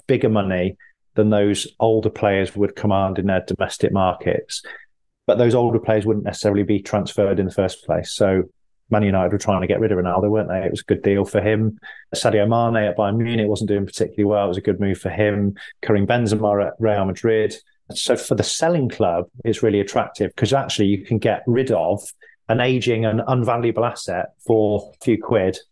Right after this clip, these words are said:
which actually then goes back into the system, doesn't it? So whilst the Saudis are buying players left, right and centre, those clubs in Europe are in receipt of those transfer fees and are able to then reinvest across the European market.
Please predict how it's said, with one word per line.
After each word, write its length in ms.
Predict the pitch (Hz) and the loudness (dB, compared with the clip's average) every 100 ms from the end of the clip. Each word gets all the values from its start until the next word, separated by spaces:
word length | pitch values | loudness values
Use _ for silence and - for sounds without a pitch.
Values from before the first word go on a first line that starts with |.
| _ _ | _ _
which 180 | - 127 | 0 2
actually 300 | 147 123 139 | 2 0 0
then 140 | 120 117 | 2 2
goes 160 | 107 | 0
back 320 | - 117 - | 0 -2 0
into 180 | 123 104 | 0 0
the 100 | 95 | 0
system, 440 | - 127 - 101 101 | -2 -2 -2 0 0
doesn't 240 | 113 98 | 0 -2
it? 120 | 90 - | -6 -2
So 260 | 107 104 101 - - - | 0 2 0 -8 -10 0
whilst 280 | 117 - - | 0 0 -4
the 80 | |
Saudis 380 | - 135 120 101 | 0 0 2 0
are 60 | 104 | 0
buying 380 | 117 120 107 101 | 2 2 0 -2
players 480 | - 92 90 123 - | 0 2 2 0 0
left, 220 | 107 - | -4 0
right 160 | 98 90 | -2 0
and 100 | 101 | -2
centre, 580 | 117 117 - 87 107 - _ _ _ _ _ | -2 -2 -2 -2 -2 -4 _ _ _ _ _
those 240 | 120 113 | 2 2
clubs 300 | - 123 101 | 2 0 2
in 100 | 107 | 2
Europe 400 | 113 131 110 - | 2 2 2 0
are 160 | 110 101 | -2 0
in 120 | 104 | 0
receipt 440 | 98 - 170 170 - | -2 -2 -2 0 0
of 80 | |
those 220 | - 196 196 | 0 0 0
transfer 460 | - 101 - 190 | -2 -4 -2 -4
fees 360 | - - 92 101 | -2 -2 0 2
and 100 | 107 | 2
are 120 | 104 | 2
able 220 | 104 98 | 2 0
to 120 | - | 0
then 160 | 107 95 | 0 0
reinvest 480 | 95 92 95 92 - | -2 -2 -2 -2 -6
across 260 | - 101 | -6 -6
the 120 | - 95 | 0 2
European 460 | 90 - 107 98 | 2 0 0 0
market. 480 | 92 85 - - - | -2 -4 -4 -4 -4